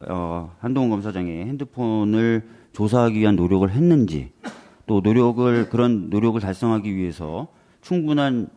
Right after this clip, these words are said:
여건을 갖췄는지 의문입니다. 아, 저희가 법사위에서 여러 차례 법무부, 법무부 장관이나 검찰총장을 대상으로 이와 관련된 질문을 했을 때 저희들이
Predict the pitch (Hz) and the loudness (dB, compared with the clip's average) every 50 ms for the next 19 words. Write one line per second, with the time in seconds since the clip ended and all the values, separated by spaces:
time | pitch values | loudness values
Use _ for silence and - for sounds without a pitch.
0 | _ _ - 104 107 - 135 135 131 120 - - - - 135 139 135 127 123 123 | _ _ -4 -4 -2 -2 -2 -4 -4 -4 -8 -12 -10 -4 -2 0 0 0 0 -2
1 | 147 131 95 101 107 104 95 85 80 78 71 76 73 67 - _ _ _ _ _ | -2 -2 0 0 0 0 -2 -2 -4 -6 -8 -10 -12 -14 -16 _ _ _ _ _
2 | _ _ _ _ _ _ _ _ _ - 95 - 127 135 135 147 139 120 123 113 | _ _ _ _ _ _ _ _ _ -12 -6 -2 0 0 2 2 0 0 -2 -4
3 | - 156 147 147 143 143 139 135 127 135 143 131 107 90 95 156 - - 139 131 | -2 -2 -2 0 0 0 0 -2 -2 -4 -4 -2 -2 -2 -2 -4 -4 -4 -4 -2
4 | 107 95 95 120 127 107 110 113 120 123 117 120 123 120 113 - - - - 101 | 0 0 -2 -2 -2 -2 0 0 0 0 0 -2 -2 -2 -4 -6 -8 -12 -6 -2
5 | 107 117 123 135 123 120 110 110 107 101 107 104 104 104 104 113 117 117 117 113 | 0 0 0 0 -2 -2 -2 -2 -2 0 0 0 0 0 0 0 0 0 -2 -2
6 | - 101 101 - 120 107 120 117 110 113 110 107 110 98 104 95 101 101 98 92 | -4 -4 -4 -4 -4 -2 -2 -2 -2 0 0 0 0 0 -2 -2 -2 -2 -4 -4
7 | 95 98 127 131 139 139 117 120 113 110 110 107 107 107 101 - 98 98 107 104 | -4 -4 -2 0 0 0 0 0 0 0 -2 -2 -4 -4 -4 -4 -4 -4 -2 -2
8 | 98 104 123 127 - 101 - - 107 95 - 98 98 92 113 113 135 156 - | -2 -4 -6 -8 -10 -12 -8 -8 -8 -6 -6 -6 -8 -6 -6 -6 -6 -6 -8